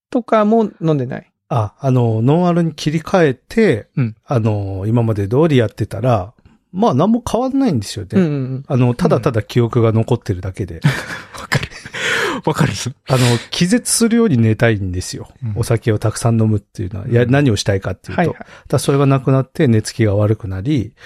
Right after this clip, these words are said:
Speaker 2: あの、前日の夜中の記憶が鮮明にあるっていう、
Speaker 1: うん。
Speaker 2: なんか気持ち悪いな、この感覚と思って。<laughs> で、こう、記憶が続いていくと、こう、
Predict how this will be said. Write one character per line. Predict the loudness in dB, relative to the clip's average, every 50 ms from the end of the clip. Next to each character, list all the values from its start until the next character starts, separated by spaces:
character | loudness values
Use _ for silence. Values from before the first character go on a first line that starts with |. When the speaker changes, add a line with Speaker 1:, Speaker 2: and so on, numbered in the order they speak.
| -20 -20 -20 -20 -12 _
Speaker 2:
あ | -4 -2
の、 | 0 0 -2 -2 -4 -6 -10 _ _ _ _ _ _ _ _ _ _ _ _ _ _ _ _ _ _ _ _ _ _
前 | -4 0 0 2 2
日 | 0 -2 -4 -2 0 0
の | 2 4 4
夜 | 4 4
中 | 4 2 2 2
の | 0 0
記 | 0 0 -2
憶 | -2 -2
が | -4 -6
鮮 | -2 0 2 4 4
明 | 4 4 4
に | 4 4
あ | 2
る | 2 0
っ | -4
て | _ _ -12 -10
い | -8 -4
う、 | -4 -4
Speaker 1:
う | -4 -4 -8
ん。 | -10 -14 -20 -20 -20 -20 -20 -20 -8 -2
Speaker 2:
な | 0 0
ん | 0
か | 0 -4
気 | -6 -2 0 2
持 | 2 2
ち | 0 -2
悪 | -4 -2 0 0
い | 2 2
な、 | 2 2 2
こ | 2 0
の | 0
感 | 0 0 0 0
覚 | 0 -2 -2 -2 -2 -2
と | -2 -4
思 | -4 -4
っ | -2
て。 | -4 -4 -6 -6 -8 -10 -12 -8 _
<laughs> |
で、 | -4 -2
こ | 0 2 0 0 0 -4
う、 | -10 -20 -20 -18 -8
記 | -2 -2 0
憶 | 0 0
が | 0 -2
続 | -2 -2 -2 -2 -2
い | 0
て | 0 -2
い | -2
く | -2
と、 | 0 0 2 2 2 2 -2 -4 -6
こ | -4 -2 -2 -2 -4 -6 -8
う、 | -12